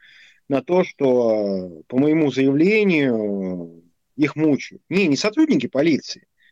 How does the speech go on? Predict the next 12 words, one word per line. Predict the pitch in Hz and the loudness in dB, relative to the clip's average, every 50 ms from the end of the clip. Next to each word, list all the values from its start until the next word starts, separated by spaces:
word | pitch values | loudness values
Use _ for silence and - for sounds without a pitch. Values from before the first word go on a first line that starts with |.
| _ _ _ - | _ _ _ -2
а | 110 113 | -2 -2
конкретные | - - 135 139 156 175 247 254 262 233 208 | 0 0 -2 0 2 0 0 2 2 0 0
предприниматели, | - 180 185 - - 175 175 180 170 160 135 160 196 - - 160 165 90 - | 0 -2 -2 0 -2 0 0 2 2 2 0 0 -2 -4 -8 -14 -14 -6 -6
которые | - - - 156 160 165 151 - - | -6 -2 0 0 2 2 0 -2 -6
в | _ | _
своё | - - 175 175 | -2 0 0 2
время | 190 240 262 220 175 | 2 2 2 2 2
не | 170 180 | 2 0
захотели | 170 190 190 - 208 202 196 - 175 131 113 107 98 _ _ _ _ _ _ _ - - | 0 -2 -2 -2 -4 -4 -2 0 0 0 0 -2 -4 _ _ _ _ _ _ _ -4 -2
даже | 139 127 156 | 0 0 0
сделать | 151 143 170 180 165 151 143 147 | -2 0 2 2 2 2 0 0
оговорку | 127 151 190 240 240 | 0 0 0 0 0